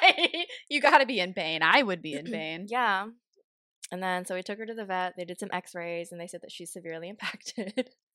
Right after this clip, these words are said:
Speaker 1: Shocker.
Speaker 2: <laughs> I know, surprise. So they had to, like, sedate her and, like, disimpact her, and it was a whole thing. They gave her, they tried to give her, like, three enemas before they even, like, did, like, a digital im-, im-,
Speaker 1: Ugh.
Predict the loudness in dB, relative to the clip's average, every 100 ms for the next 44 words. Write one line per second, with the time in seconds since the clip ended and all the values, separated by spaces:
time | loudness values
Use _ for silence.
0 | _ -6 -4 -4 -4 -6 2 4 6 4
1 | 2 0 2 2 0 -2 -2 -2 -2 -6
2 | -18 -18 -2 4 4 4 0 0 0 -4
3 | 2 2 2 2 4 4 4 2 0 -4
4 | -6 -6 -8 -6 -10 -6 -6 -6 -8 -8
5 | -6 -6 -6 -8 -10 -14 -18 _ _ _
6 | _ _ _ 2 6 8 8 6 6 6
7 | 4 -2 -2 -2 -4 -4 -2 -4 -2 -4
8 | -2 -2 0 0 0 -4 -2 -2 -4 -8
9 | -12 -8 -8 -10 -10 -8 -6 -8 -10 -16
10 | -20 _ _ -12 -8 -6 -6 -6 -8 -10
11 | -10 -10 -10 -10 -10 -12 -10 -10 -12 -14
12 | -10 -10